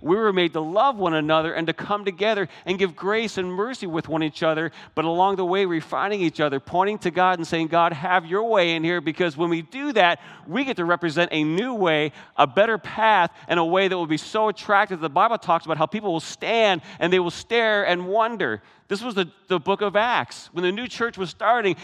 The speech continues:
they were saying, "How are they doing this? How are they giving up? How are they being so generous?" And the Lord blesses them. It's because of God and because they worked in these ways, refining each other, and forgiveness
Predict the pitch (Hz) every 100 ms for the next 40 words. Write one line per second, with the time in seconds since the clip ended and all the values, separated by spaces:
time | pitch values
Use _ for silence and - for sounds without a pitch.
0 | - - 208 202 190 208 202 - - 208
1 | 285 285 254 214 196 285 302 202 160 -
2 | 233 269 269 247 214 247 233 240 226 -
3 | - 214 269 262 254 247 254 - 247 208
4 | 147 185 247 247 190 - 185 185 208 185
5 | 185 262 269 185 147 143 131 - - -
6 | 208 214 190 240 247 220 175 151 254 254
7 | 196 156 - 180 185 202 175 190 180 247
8 | 285 214 180 143 175 175 156 170 - 196
9 | 240 269 220 160 - 147 139 151 - _
10 | - _ - 156 156 160 147 - 233 262
11 | 190 135 143 -